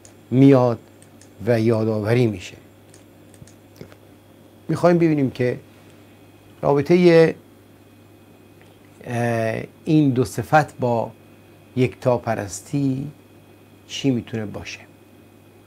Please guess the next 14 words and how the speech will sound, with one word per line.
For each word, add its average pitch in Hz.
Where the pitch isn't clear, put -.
در 202
واقع 214
گفتیم 202
که 113
اون 202
چی 185
که 160
ما 196
به 175
عنوان 180
یکتاپرستی 139
ازش 135
یاد 131
می‌کنیم 135